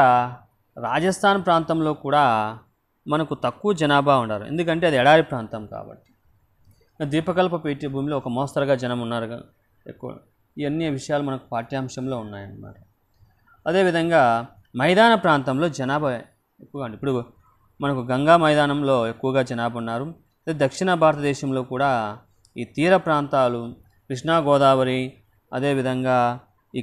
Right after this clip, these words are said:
కావేరీ డెల్టా ఈ ప్రాంతాల్లో జనాభా అధికంగా ఉందన్నమాట. దేశవ్యాప్తంగా ప్రధాన పట్టణ కేంద్రాలను గుర్తించి నగరాలు అధిక జనసాంద్రత మీరు ఎలా వివరిస్తారు? మనకు దేశంలో కల్లా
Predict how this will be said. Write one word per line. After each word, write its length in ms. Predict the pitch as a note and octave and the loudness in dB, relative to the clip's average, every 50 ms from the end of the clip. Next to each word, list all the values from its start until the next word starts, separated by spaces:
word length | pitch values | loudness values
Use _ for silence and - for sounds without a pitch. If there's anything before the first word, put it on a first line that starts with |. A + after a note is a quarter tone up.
| - - | -6 -4
కావేరీ 500 | B2 A#2+ B2+ C#3 D3+ D#3 D#3 D3+ D3 C#3+ C#3 C3+ B2+ | -2 2 2 2 2 2 2 2 2 2 0 0 0
డెల్టా 340 | B2+ A#2+ B2 A#2+ - B2 A#2+ A#2 A#2 A#2 - - B2 | -2 -2 -2 -2 -2 0 0 0 0 -2 -4 -6 -6
ఈ 40 | E3 F#3 - | -6 -6 -6
ప్రాంతాల్లో 580 | D#3 C3+ B2+ B2+ A#2+ B2+ A#2+ B2 C3+ C3+ B2 A2+ G#2+ G#2+ A2+ B2 A#2+ B2 B2 | -4 -4 -4 -2 -2 -2 -2 0 0 0 -2 -2 -2 -6 -8 -12 -12 -8 -6
జనాభా 400 | B2 B2 B2+ B2+ B2 B2 A#2 A2 A2 - - _ _ _ _ _ _ _ _ _ _ - | -4 -2 -2 -2 0 0 -2 -4 -4 -6 -12 _ _ _ _ _ _ _ _ _ _ -10
అధికంగా 440 | A2 A2 A2+ A2+ A2+ A2 A#2 C#3+ F#3 G#3 - - _ _ _ _ - A2+ | -8 -8 -8 -8 -8 -6 -2 -2 -2 -2 -2 -8 _ _ _ _ -16 -14
ఉందన్నమాట. 500 | G#2+ G2 F#2+ F#2 F#2+ - - - - _ _ _ _ _ _ _ _ _ _ _ _ _ _ _ _ _ _ _ _ _ _ _ _ _ _ _ _ _ _ _ _ _ _ _ _ _ _ _ - | -14 -12 -14 -16 -18 -20 -20 -20 -20 _ _ _ _ _ _ _ _ _ _ _ _ _ _ _ _ _ _ _ _ _ _ _ _ _ _ _ _ _ _ _ _ _ _ _ _ _ _ _ -2
దేశవ్యాప్తంగా 640 | E3 F#3 G3+ G3+ G#3+ G3 F3+ F3+ - F3 E3+ E3+ E3 - | 0 2 2 4 6 6 6 4 4 0 0 0 -2 -2
ప్రధాన 240 | D3 C#3 D3 E3 E3+ E3 | 0 2 2 2 0 0
పట్టణ 200 | - D3+ D3+ D#3 D#3 C#3+ C#3 | -4 -4 -4 -4 -4 -4 -4
కేంద్రాలను 300 | C#3+ C3+ C#3 C#3 C3+ A#2 | -4 -4 -4 -4 -4 -4
గుర్తించి 300 | B2 A#2 - C3+ B2 C3 B2+ B2 | -6 -8 -6 -8 -6 -6 -4 -4
నగరాలు 300 | B2+ C#3+ D#3 E3 E3+ E3 C#3 | 0 2 2 4 4 4 2
అధిక 160 | C#3+ C#3+ E3 D3+ | 0 0 -4 -2
జనసాంద్రత 540 | C#3+ C#3 C#3 - D3 C3+ C3 C3 B2+ C3 B2 - - _ - D3 C#3 B2+ | -2 -4 -4 -4 -4 -4 -4 -4 -6 -8 -8 -10 -12 _ -14 -10 -8 -6
మీరు 160 | B2+ B2 B2 A#2 A2+ | -6 -6 -6 -6 -4
ఎలా 160 | A#2+ C3 C#3 D#3+ E3 - _ - | -2 -2 -2 -2 -4 -8 _ -12
వివరిస్తారు? 560 | A#2 A2+ A2+ A#2 - - - G#2+ G#2 G2+ - - - - _ _ _ _ _ _ _ _ _ _ - | -10 -10 -10 -10 -12 -12 -12 -12 -12 -12 -14 -18 -20 -20 _ _ _ _ _ _ _ _ _ _ -4
మనకు 340 | E3+ F3+ F#3 E3+ D#3+ D3 B2+ B2+ C3 C3+ C3+ - _ _ _ _ _ - | -2 0 0 0 0 0 0 0 0 -2 -6 -10 _ _ _ _ _ -2
దేశంలో 480 | C3+ D#3 F3 E3 G3+ G3 G3 F#3+ F#3+ F3+ D#3 | 0 0 0 2 0 0 2 2 2 2 2
కల్లా 240 | D3 C#3+ D3 D#3 C#3+ | 0 2 4 4 4